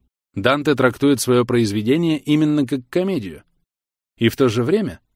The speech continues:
именно на основании приведённых нами примеров даёт ему понять, что сам считает её удачным и весомым продолжением божественной книги. Он верит в реальность созданного им мифа,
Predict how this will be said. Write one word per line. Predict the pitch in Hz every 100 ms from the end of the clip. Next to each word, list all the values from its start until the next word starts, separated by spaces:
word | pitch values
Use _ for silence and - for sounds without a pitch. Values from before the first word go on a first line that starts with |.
| _ -
именно | 143 151 143
на | 135 135 127
основании | 131 120 123 127 113
приведённых | 113 110 107 117 113 104
нами | 107 104
примеров | 98 98 92 104 196 _ _ _
даёт | 120 131 143 127
ему | 127 120
понять, | 123 156 190
что | - 143
сам | 139 151
считает | 139 127 120 117 107
её | 107 101
удачным | 92 92 - 175 202 -
и | -
весомым | 139 139 214 214 185
продолжением | 151 127 113 117 139 165 135
божественной | 107 95 - 101 107
книги. | 110 120 101 82 - _ _ _ _ _ _ _ _ _ _ _
Он | - 123
верит | 135 190 107
в | 95
реальность | 110 127 127 110 - -
созданного | - 120 104 107 101 101
им | 104 117 98
мифа, | 90 98 220